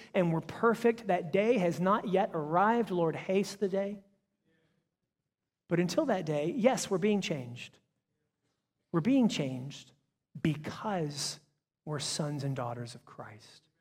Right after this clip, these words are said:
or we're sons and daughters of the Father through Christ. If you've never embraced Jesus Christ, that Christ, that gospel, that good news for sinners who can't rescue themselves,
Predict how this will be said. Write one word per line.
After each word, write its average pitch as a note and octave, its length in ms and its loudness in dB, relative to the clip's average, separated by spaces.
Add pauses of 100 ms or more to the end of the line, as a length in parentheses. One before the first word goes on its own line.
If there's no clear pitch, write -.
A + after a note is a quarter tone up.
(640)
or C3 80 -4
we're B2+ 100 -6
sons D#3 360 -2
and C#3 120 -2
daughters C3+ 320 -4
of C3 80 -12
the B2 60 -12
Father B2 460 -8
through C3 120 -16
Christ. - 280 -20 (2000)
If - 140 -14
you've D#3+ 140 2
never C#4 260 6
embraced E3 460 4
Jesus C3 320 -4
Christ, - 580 -12 (540)
that B3+ 280 6
Christ, - 680 -2 (1200)
that F3+ 280 4
gospel, E3 640 -4 (160)
that G#3+ 320 2
good G3 180 6
news E3+ 460 0
for D#3+ 120 -10
sinners F3 380 0
who D3+ 80 -6
can't E3 240 -4
rescue D3+ 360 -4
themselves, C3 580 -8